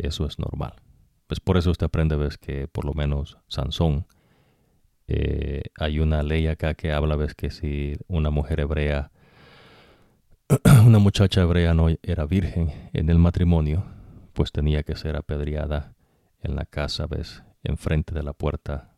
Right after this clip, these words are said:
de su papá. Eh, porque ha traído deshonra, ¿ves? Eh, claro, ¿ves?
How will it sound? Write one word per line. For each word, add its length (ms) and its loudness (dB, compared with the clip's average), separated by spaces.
de 180 -8
su 160 -10
papá. 380 -12
Eh, 460 -6
porque 360 -4
ha 380 -6
traído 380 -4
deshonra, 520 -2
¿ves? 280 -12
Eh, 400 -10
claro, 280 0
¿ves? 260 -10